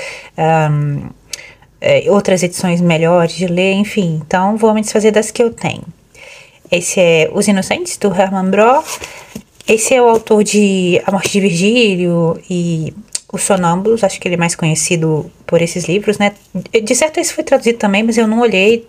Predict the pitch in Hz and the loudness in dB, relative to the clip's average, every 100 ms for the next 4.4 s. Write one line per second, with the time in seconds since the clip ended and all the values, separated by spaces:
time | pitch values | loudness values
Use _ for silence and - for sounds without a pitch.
0 | - 196 180 185 175 - 175 - 180 180 | -6 0 2 0 -2 -6 -6 -4 -2 -2
1 | - 175 175 185 196 - 180 190 - 170 | -2 -4 0 0 -2 -4 -2 -4 -8 -12
2 | - - - - - - _ - 240 302 | -14 -10 -10 -10 -16 -18 _ 0 0 2
3 | 330 240 233 220 190 185 180 190 - 175 | 2 4 2 2 2 2 0 0 0 0
4 | 180 - 226 247 | 0 2 0 0